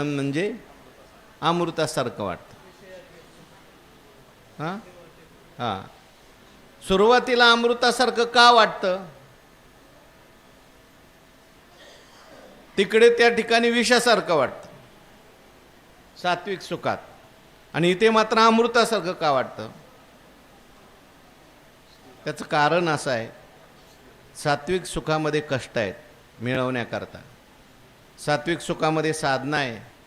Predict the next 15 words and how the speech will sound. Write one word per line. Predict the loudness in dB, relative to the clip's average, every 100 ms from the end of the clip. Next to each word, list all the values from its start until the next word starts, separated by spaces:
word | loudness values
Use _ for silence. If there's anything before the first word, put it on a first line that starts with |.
| -20 -14 -6
इंद्रिय | -4 0 2
आवरावी | 2 2 2 0 0
लागतात. | -4 -4 -10 -12 -16 -20 -20 -20 -20 -14 -6
इथे | 0 4 4 4
इंद्रियाला | 2 4 4 6 6
आवरायचं | 6 6 6 4 4 2
आहे | 2
का | 2
इंद्रिय | 2 4 6
मोकळी | 6 2 0
सोडायच्यात? | 2 4 4 2 -2 -4 -14 -20 -20 -20 -20 -20 -20 -20 -20 -20 -20 -20 -20 -20 -20 -20 -20 -20 -20 -20 -20 -20 -20 -20 -20 -20 -20 -20 -20 -20 -20 _ -20 -20 -20 -20 -20 -20 -20 -20 -20 -20 -2
अहो, | 2
इंद्रिय | 4 2 2 2
विषयाकडे | 2 2 2 4 4 4
न्यायच्यात. | 6 6 4 4 4